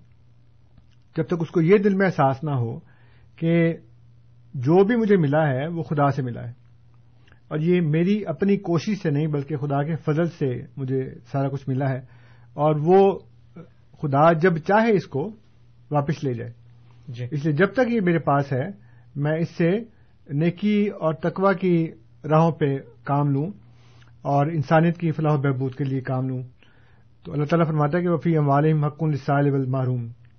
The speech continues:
Speaker 1: کہ جو تمہیں خدا نے مال دیے ہیں اس میں سوال کرنے والے کا اور محروم لوگوں کا بھی حق ہے۔ یعنی جب آپ ان کو دے رہے ہیں تو بطور احسان کے یا بطور بھیک کے نہیں دے رہے بلکہ ان کا حق ہے۔
Speaker 2: جی۔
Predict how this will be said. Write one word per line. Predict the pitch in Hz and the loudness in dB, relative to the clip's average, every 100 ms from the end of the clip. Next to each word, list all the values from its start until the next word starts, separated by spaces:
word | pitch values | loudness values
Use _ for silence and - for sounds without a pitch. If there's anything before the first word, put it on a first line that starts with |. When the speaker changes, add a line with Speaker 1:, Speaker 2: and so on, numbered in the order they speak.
| - - | -20 -12
Speaker 1:
کہ | |
جو | 139 135 | -12 -6
تمہیں | 151 | -4
خدا | 143 139 143 | -2 -2 0
نے | 151 | 0
مال | 135 131 180 170 | 0 0 0 0
دیے | 170 | 0
ہیں | 143 139 | 0 -2
اس | 185 - | -8 -8
میں | 147 156 214 - - - - - - | -4 -4 -6 -12 -20 -20 -20 -20 -8
سوال | 143 139 156 | 0 2 2
کرنے | 175 160 | 2 0
والے | 156 147 | 2 0
کا | 147 175 | -4 -6
اور | 170 | -2
محروم | 147 139 143 | 0 2 2
لوگوں | 143 143 | 0 -2
کا | 156 | -4
بھی | 143 160 160 | -2 0 0
حق | 135 - | -2 -4
ہے۔ | 120 104 - - - - - - - - | -10 -10 -18 -20 -20 -20 -20 -20 -20 -8
یعنی | 143 151 | -2 0
جب | 151 | 2
آپ | 156 147 | 2 2
ان | 156 | 0
کو | 156 | 0
دے | 139 156 | 4 4
رہے | 185 | 4
ہیں | 180 | 2
تو | 202 | 0
بطور | 151 147 147 151 147 - - - - | -2 0 2 2 -2 -16 -20 -20 -6
احسان | 147 - 147 165 202 | -6 -2 0 2 0
کے | 180 | 0
یا | 156 175 | 0 0
بطور | 160 151 143 147 | -2 -2 0 0
بھیک | 131 147 156 | 2 0 0
کے | 202 | 0
نہیں | 196 | 0
دے | 170 151 | 2 2
رہے | |
بلکہ | 196 196 190 | 0 -4 -4
ان | 175 | -4
کا | 156 131 | -2 -2
حق | 151 | -4
ہے۔ | 135 110 - - - - | -6 -10 -16 -20 -20 -16
Speaker 2:
جی۔ | 135 123 | -14 -12